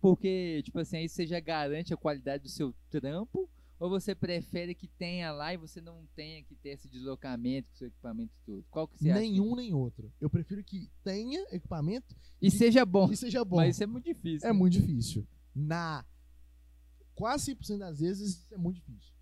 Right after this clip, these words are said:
Speaker 2: Só um lugar que eu me surpreendi
Speaker 1: É.
Speaker 2: até hoje, Coco Bambu. Tava tocando num lugar, eu fui cobrir um, um brother meu que não podia tocar no, no, no lugar, e eu fui cobrir esse cara. E eu tocando, eu to-, é,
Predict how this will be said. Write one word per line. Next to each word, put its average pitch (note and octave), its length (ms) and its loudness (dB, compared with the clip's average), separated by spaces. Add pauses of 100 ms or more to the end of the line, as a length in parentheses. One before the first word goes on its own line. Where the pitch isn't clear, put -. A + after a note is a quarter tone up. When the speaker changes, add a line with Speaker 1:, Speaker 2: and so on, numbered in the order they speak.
(160)
Speaker 2:
Só A#3+ 200 -4
um C#4 60 -4
lugar A3 200 -4
que - 60 -14
eu A3+ 60 -2
me A3 60 0
surpreendi G3+ 360 0
Speaker 1:
É. F#3 40 0
Speaker 2:
até F#3+ 120 -2
hoje, D3 220 4
Coco D#3 160 -6
Bambu. E3 280 0 (1120)
Tava G3+ 100 0
tocando A3+ 260 -2
num A3+ 80 0
lugar, F3+ 320 0
eu F3+ 60 8
fui - 100 2
cobrir F3+ 320 2
um, A#3+ 60 2 (440)
um C#3 40 -2
brother D#3+ 280 0
meu D#3 140 -2
que - 80 -6
não G3 120 -4
podia F#3+ 240 -14
tocar - 220 -20
no, D3 240 -16
no, D3 280 -2
no C#3 140 2
lugar, D3 500 -2
e F3 40 0
eu E3+ 100 2
fui - 220 2
cobrir D3 280 -4
esse - 200 -10
cara. C3+ 300 -16 (1900)
E E3 60 -10
eu F3+ 80 -8
tocando, A3 380 -6 (400)
eu F3 60 -20
to-, - 160 -2 (120)
é, D3 300 -10